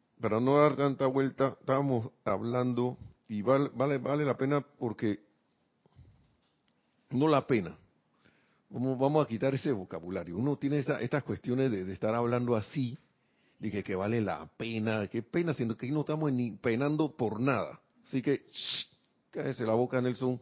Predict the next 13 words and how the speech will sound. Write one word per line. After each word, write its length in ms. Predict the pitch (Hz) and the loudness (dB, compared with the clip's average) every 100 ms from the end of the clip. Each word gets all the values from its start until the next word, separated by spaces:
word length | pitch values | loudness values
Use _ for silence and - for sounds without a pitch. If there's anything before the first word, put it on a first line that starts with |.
| _ - | _ -10
con 120 | 104 | -4
relación 440 | 101 98 98 117 | -2 -2 -2 2
a 100 | 120 | 2
eso, 320 | 117 - 139 - _ _ _ _ - | 2 2 -2 -2 _ _ _ _ -4
porque 260 | 113 101 | -4 0
lo 80 | 104 | -2
que 120 | 104 | -2
piensa 260 | 98 135 135 | -4 0 2
y 80 | 117 | 2
siente 280 | 139 110 98 | 2 2 0
trae 200 | 101 98 | 0 0
la 100 | 85 | -2
forma. 380 | - - 80 | -10 -14 -16